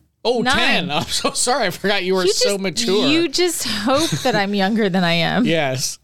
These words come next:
Speaker 1: So <laughs> maybe. So, but I, I do think that what we do is we use it as a way to kind of, r-,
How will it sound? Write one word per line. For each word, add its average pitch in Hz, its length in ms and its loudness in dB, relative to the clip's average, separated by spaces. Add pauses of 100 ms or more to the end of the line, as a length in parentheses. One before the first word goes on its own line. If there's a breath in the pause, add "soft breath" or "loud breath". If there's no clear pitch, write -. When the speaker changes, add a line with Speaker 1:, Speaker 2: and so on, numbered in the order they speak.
(120)
Speaker 1:
So 160 300 2 (180)
<laughs> 170 160 -2
maybe. 143 420 -2 (360 loud breath)
So, 185 260 0
but 175 120 -2
I, 185 180 0 (100)
I 202 80 2
do 208 180 0
think 233 320 -4
that 165 140 0
what 175 180 0
we 170 100 0
do 160 200 0
is 151 120 -4
we 143 100 0
use 156 300 0
it 170 80 -2
as 151 180 0
a 143 60 0
way 135 340 0
to 135 140 -6
kind 143 400 0
of, 120 160 -4
r-, 165 380 -4